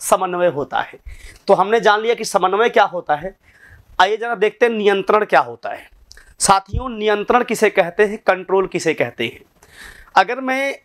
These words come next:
नियंत्रण की बात करूं तो कहते हैं कि हमारे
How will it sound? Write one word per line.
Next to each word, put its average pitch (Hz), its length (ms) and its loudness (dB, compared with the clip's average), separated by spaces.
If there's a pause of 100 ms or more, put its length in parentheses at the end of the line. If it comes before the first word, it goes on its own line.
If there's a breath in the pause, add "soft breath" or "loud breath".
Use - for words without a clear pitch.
नियंत्रण 202 520 2
की 247 160 -6
बात 196 280 2
करूं 170 260 -4 (1600 loud breath)
तो 240 80 6
कहते 202 400 0
हैं 277 140 0
कि 277 120 0
हमारे 233 680 2